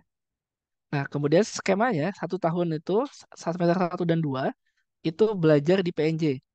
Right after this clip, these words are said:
Makanya untuk sosialisasi ini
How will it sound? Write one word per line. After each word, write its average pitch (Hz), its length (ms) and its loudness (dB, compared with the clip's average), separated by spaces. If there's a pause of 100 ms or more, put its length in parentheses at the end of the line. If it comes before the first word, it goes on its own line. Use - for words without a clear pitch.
(320)
Makanya 170 480 -2 (160)
untuk 151 320 -10
sosialisasi 147 800 -2
ini 190 240 0